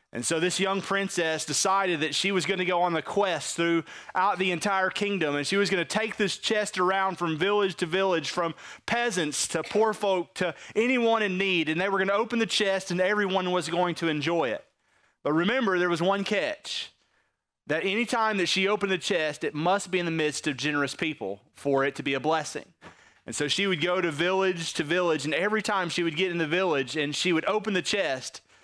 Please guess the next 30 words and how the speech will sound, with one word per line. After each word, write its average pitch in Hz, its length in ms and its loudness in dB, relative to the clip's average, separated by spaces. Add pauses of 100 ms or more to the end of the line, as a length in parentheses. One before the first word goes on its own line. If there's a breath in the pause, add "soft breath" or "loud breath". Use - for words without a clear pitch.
(180 soft breath)
but 110 100 -6
nothing 147 400 -2
would 135 140 -6
come 131 160 -2
out. 120 240 -4 (1000)
She - 160 -4
would 127 120 -2
go 151 280 0
again 156 300 -2
to 151 120 0
another 151 320 0
village, 123 540 -2
and 131 180 -2
from 147 140 -2
there 165 240 2
another 170 320 0
village, 123 440 -2
and 135 240 -4
from 160 140 -4
there 170 220 2
another 160 280 0
village. 135 360 0
And 147 120 -2
she 220 300 0
went 196 540 0
on 165 240 2
a 160 80 -4
quest 156 580 0
throughout 151 320 0
her 151 160 -2